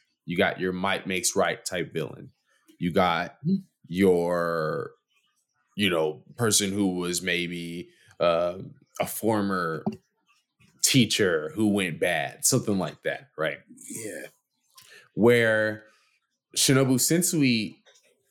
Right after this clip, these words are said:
Speaker 1: changes that entire archetype of what, how we look at villains is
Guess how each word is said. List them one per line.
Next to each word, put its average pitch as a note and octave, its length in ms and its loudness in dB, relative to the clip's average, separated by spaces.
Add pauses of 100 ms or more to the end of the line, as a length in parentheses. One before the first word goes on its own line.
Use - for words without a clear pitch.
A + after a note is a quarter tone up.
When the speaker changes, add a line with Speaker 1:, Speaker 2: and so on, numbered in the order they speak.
(680)
Speaker 1:
changes B2 760 4
that G#2+ 180 0
entire A2 460 -2
archetype G#2 680 -2
of F#2 260 -2
what, G2+ 200 0 (140)
how A2 180 0
we G2 360 0 (100)
look A#2+ 260 0
at A#2 120 0
villains F#2+ 440 -2
is F2+ 300 -4